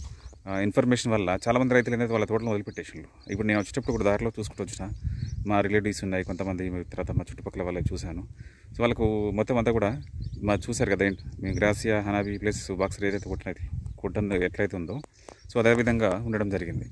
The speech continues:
వాళ్ళు almost all కొంతమంది అయితే వాటిని, ఆ, కొట్టేసేసి మొక్కజొన్న వేయడం జరిగింది. So, మా నాన్న కూడా అదే అన్నాడు, "మొక్కజొన్న వేసేద్దాము, ఆ, ఎందుకు అనవసరంగా" అని చెప్పేసి అన్నాడు. అప్పుడు నేను ఎందుకో, ఆ, నా friend విక్రమ్కి phone చేస్తే మాత్రం చెప్పాడు,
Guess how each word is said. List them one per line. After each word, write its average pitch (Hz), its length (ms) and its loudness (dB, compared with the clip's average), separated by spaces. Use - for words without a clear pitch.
వాళ్ళు 107 200 4
almost 123 300 4
all 120 180 -2
కొంతమంది 123 360 4
అయితే 123 100 4
వాటిని, 95 520 2
ఆ, 90 220 -2
కొట్టేసేసి 127 640 0
మొక్కజొన్న 117 340 4
వేయడం 82 240 2
జరిగింది. 78 380 -12
So, 117 280 0
మా 120 140 4
నాన్న 113 200 6
కూడా 123 140 6
అదే 107 100 4
అన్నాడు, 95 200 2
"మొక్కజొన్న 110 360 0
వేసేద్దాము, 104 560 -2
ఆ, 113 120 0
ఎందుకు 107 260 2
అనవసరంగా" 101 360 0
అని 92 100 -2
చెప్పేసి 92 220 -4
అన్నాడు. 92 160 -2
అప్పుడు 113 340 2
నేను 104 340 2
ఎందుకో, 98 420 -2
ఆ, 92 200 -2
నా 92 140 0
friend 107 260 -2
విక్రమ్కి 104 340 -2
phone 104 220 -2
చేస్తే 98 200 0
మాత్రం 95 260 -4
చెప్పాడు, 92 380 -4